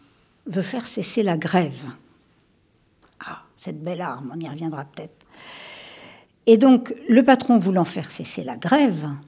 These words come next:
il accorde toute ou partie des revendications posées par les travailleurs.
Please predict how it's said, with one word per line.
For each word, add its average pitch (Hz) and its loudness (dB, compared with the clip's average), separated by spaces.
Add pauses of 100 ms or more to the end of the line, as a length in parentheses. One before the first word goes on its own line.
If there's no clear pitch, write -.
(1800)
il 247 8
accorde 180 -2 (1900)
toute 269 2
ou 202 -8
partie - -4
des 220 2
revendications 170 -4
posées 202 -4
par 226 -8
les 165 -8
travailleurs. 143 -12